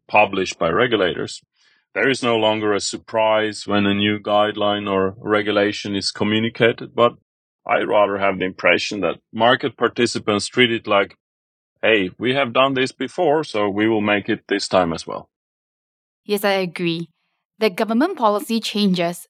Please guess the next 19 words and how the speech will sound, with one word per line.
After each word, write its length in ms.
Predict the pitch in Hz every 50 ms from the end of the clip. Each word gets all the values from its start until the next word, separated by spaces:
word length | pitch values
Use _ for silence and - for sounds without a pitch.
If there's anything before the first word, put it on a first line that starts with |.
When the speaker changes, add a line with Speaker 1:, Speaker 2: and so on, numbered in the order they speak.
| _
Speaker 2:
and 160 | - 202 196 190
regulations 800 | 196 190 185 190 185 185 180 180 - - 175 170 180 185 - - -
are 160 | - 190 190
rapidly 460 | 180 196 190 185 - 196 - 190 196 196
changing. 560 | 185 - - 165 160 156 156 151 139 151 151 - _ _ _ _ _ _ _ _ _ _ _ _
Similar 420 | - - 254 254 269 277 294 330 339
to 100 | - 226
the 100 | 196 185
regulators 640 | 180 180 180 - 185 180 180 180 180 202 190 185 -
in 180 | - 180 185 175
Europe, 400 | 170 170 165 160 170 - - _ _ _ _ _ _ -
Asia 300 | 220 240 233 220 285 294
regulators 720 | 240 220 190 196 185 185 180 180 - 190 185 185 - -
such 240 | - - 190 190 -
as 220 | 190 185 180 -
Hong 180 | - - 208 220
Kong 220 | - 277 294 302
Monetary 480 | 269 220 196 185 185 - 190 180 180 180
Authority 640 | 170 - 175 170 165 160 160 - 202 233 302 349